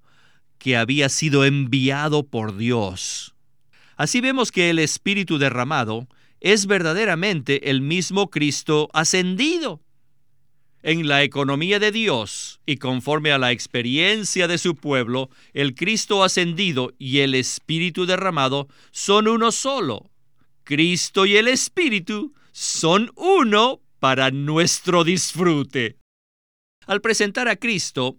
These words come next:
Pedro se refirió a él como el siervo de Dios, el santo, el justo, el autor de la vida,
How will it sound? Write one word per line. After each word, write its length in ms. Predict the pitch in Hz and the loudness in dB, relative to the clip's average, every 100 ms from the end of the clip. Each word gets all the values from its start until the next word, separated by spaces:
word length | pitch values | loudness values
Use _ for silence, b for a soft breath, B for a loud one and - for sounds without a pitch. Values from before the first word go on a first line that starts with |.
| _ | _
Pedro 300 | - 151 170 | -2 0 0
se 140 | 165 156 | 0 0
refirió 500 | 147 139 147 156 151 | -2 -2 -2 0 2
a 120 | 135 | 2
él 200 | 127 135 | 0 -2
como 340 | - 123 123 - | -6 -4 -4 -4
el 240 | 139 131 | -2 -2
siervo 640 | 117 - 139 151 170 175 175 | -2 -4 -2 0 0 -2 -4
de 120 | 170 | -4
Dios, 580 | 175 147 110 - - - _ _ _ _ _ | -2 -4 -4 -8 -16 -20 _ _ _ _ _
el 260 | 123 123 120 | -4 -2 -2
santo, 840 | - - 143 131 113 - 98 - _ _ _ | -4 -2 -2 -2 -6 -10 -14 -14 _ _ _
el 220 | 127 131 | -4 -4
justo, 720 | 127 - 208 - - - 104 - _ _ - | -4 -6 -6 -6 -8 -10 -12 -12 _ _ -4
el 180 | 120 | -2
autor 540 | 113 113 104 - 131 131 | -2 -4 -6 0 0 0
de 120 | 123 | -2
la 140 | 117 | -2
vida, 520 | 107 117 110 101 92 | -4 -6 -6 -8 -10